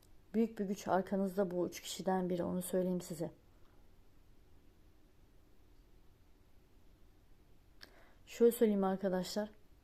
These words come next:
Burada büyük bir deve kuşu var biliyor musunuz? Ama bayağı büyük çıkmış, şaşalı. Siz de deve kuşun üstüne oturmuşsunuz. Yani nasibinizin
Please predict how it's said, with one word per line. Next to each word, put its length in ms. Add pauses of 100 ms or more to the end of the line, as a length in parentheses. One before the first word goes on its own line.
(460)
Burada 320
büyük 260
bir 100
deve 260
kuşu 260
var 220
biliyor 220
musunuz? 460
Ama 260
bayağı 360
büyük 240
çıkmış, 280
şaşalı. 680 (680)
Siz 280
de 140
deve 220
kuşun 300
üstüne 340
oturmuşsunuz. 920 (760)
Yani 200
nasibinizin 760